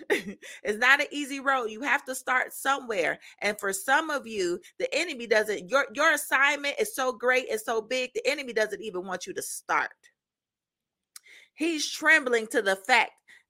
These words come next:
when he even sees you starting on something. You notice, I don't know if you ever noticed, if you know you've tapped into a vein of God,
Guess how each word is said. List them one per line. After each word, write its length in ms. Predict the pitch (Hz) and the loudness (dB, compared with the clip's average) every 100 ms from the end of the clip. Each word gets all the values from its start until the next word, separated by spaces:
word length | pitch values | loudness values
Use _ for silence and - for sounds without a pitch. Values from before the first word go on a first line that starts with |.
| - | -4
when 180 | 214 226 | -2 -2
he 60 | |
even 360 | 240 240 208 202 | -6 -4 0 -2
sees 380 | - 277 254 170 | -2 -4 -4 -6
you 80 | |
starting 560 | 165 - 160 123 - 147 | -10 2 2 2 -6 -8
on 140 | 131 | -8
something. 500 | - 160 - - - - - - | -6 -6 -8 -12 -18 -20 -20 -8
You 200 | 247 330 | -4 2
notice, 440 | 320 320 311 311 247 | 6 6 4 4 6
I 100 | 269 | 6
don't 120 | 294 | 6
know 100 | 262 | 0
if 80 | 254 | 2
you 100 | 247 | 4
ever 240 | 254 254 | 4 2
noticed, 300 | 240 226 202 | 2 0 0
if 120 | 214 | -2
you 120 | 285 | -2
know 140 | 302 294 | 0 0
you've 240 | 247 262 | -2 -2
tapped 280 | 240 240 240 | 4 4 4
into 220 | 233 247 | -2 -2
a 100 | 208 | 0
vein 300 | 190 214 214 | 0 0 -2
of 120 | 180 | -4
God, 420 | - 185 165 143 | 0 2 4 0